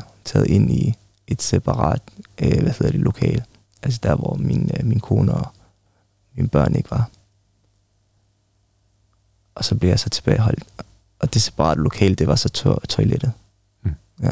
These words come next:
Speaker 2: Hvad, bliver du så kørt væk,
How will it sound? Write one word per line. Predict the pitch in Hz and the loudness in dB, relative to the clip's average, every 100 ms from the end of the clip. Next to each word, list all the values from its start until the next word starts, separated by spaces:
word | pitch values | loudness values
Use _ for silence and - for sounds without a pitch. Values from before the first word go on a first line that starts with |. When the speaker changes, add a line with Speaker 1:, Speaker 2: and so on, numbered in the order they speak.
| - - - _ _ _ _ _ _ _ _ _ - - - - - - _ _ | -6 -16 -20 _ _ _ _ _ _ _ _ _ -20 -20 -20 -20 -20 -20 _ _
Speaker 2:
Hvad, | 98 101 - | -2 -2 0
bliver | 107 | 0
du | 90 | 2
så | 92 117 | 2 0
kørt | - 110 92 - | 2 2 2 -2
væk, | 87 98 107 - | 0 0 0 -6